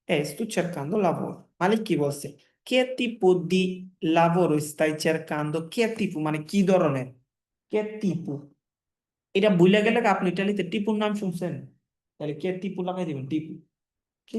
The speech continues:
টিপু মানে কি টাইপ? অনেক সময় মালিক কাজের ক্ষেত্রে অনেক কিছু বলবে যে, উম, "এইটা তুমি, এই কাজটা তুমি করো না।" "Che tipo è lavoro?" এটা কি কাজ? "Che tipo?" মানে এটা কি কাজ? কি ধরনের? "Che tipo?" Di lavoro, কি ধরনের কাজ? Che tipo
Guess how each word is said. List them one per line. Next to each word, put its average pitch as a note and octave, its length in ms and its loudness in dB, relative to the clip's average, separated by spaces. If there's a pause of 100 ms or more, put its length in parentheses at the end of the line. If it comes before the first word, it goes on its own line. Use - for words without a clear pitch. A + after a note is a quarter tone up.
টিপু E3+ 320 -8
মানে D3 240 -6
কি F#3+ 180 -4
টাইপ? F3 240 -4 (380)
অনেক A#3 180 -4
সময় F#3 300 -4 (120)
মালিক F3+ 280 -2
কাজের G3 280 0
ক্ষেত্রে F3 300 0
অনেক E3+ 260 0
কিছু G3 240 -2
বলবে E3 340 2 (560)
যে, D3+ 220 2 (460)
উম, C#3+ 360 -4 (160)
"এইটা F3 320 2
তুমি, F3 260 2 (180)
এই G3+ 200 2
কাজটা F3+ 320 -2
তুমি E3 200 0
করো D3 240 -2
না।" A3 180 -6
"Che - 140 -8 (100)
tipo G3 260 -2
è E3 100 4
lavoro?" C#3+ 420 0
এটা F3 160 -4
কি A3 220 -6
কাজ? C3+ 280 -4 (200)
"Che B3+ 140 -8 (100)
tipo?" D#3+ 280 -2
মানে E3+ 180 -2
এটা F3 160 -2
কি F3+ 200 -4
কাজ? C#3 220 -6 (120)
কি G#3 160 -2
ধরনের? F#3+ 420 2 (400)
"Che G3+ 220 -2
tipo?" C#3 280 -8 (600)
Di F#3+ 240 2
lavoro, E3 640 2
কি A#3 180 0
ধরনের A#3 420 4
কাজ? C#3 340 -8
Che A#3+ 320 -2
tipo A3 460 -2